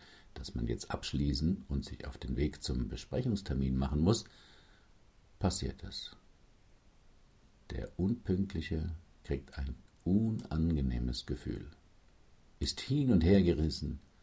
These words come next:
li-, liest weiter seine Mails oder nimmt noch ein Telefonat an. Eine Minute nach fünfzehn Uhr sieht er, dass es später geworden ist, rafft seine Unterlagen zusammen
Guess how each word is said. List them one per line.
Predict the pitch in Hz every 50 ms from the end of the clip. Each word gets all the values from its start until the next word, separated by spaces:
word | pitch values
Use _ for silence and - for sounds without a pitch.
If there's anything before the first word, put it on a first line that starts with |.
| _ _ _ _ _ _ - - -
li-, | - 73 76 - - - -
liest | - 78 87 92 92 - - 80
weiter | 85 92 92 98
seine | 85 87 87 82 78
Mails | 78 85 92 104 110 107 101
oder | 95 71 69
nimmt | 67 73 80 78 -
noch | 78 73
ein | 71 73 69
Telefonat | 69 76 73 73 71 85 76 78 80 85 82 -
an. | - 65 62 62 64 65 - - - _ _ - - - - - - - _ - - - - - - - _ - - - - - - - - - - _ _ _ _ _ _ _ - - - -
Eine | - 135 143
Minute | 117 101 90 87 85 76 76
nach | 73 73 87 120 135 -
fünfzehn | - - 82 76 69 - - - - 62
Uhr | 87 101 95
sieht | 82 95 101 98
er, | - 82 85 85 - - - - - - - - - -
dass | - 85 82
es | 87 -
später | - - 160 175 - 113
geworden | 82 80 67 69 65 60 50 - -
ist, | - - - - - -
rafft | - - 110 131 - - - - -
seine | - 90 80 78 71
Unterlagen | - 95 101 98 82 78 78 76 78 80 73
zusammen | - 71 60 64 67 67 69 67 -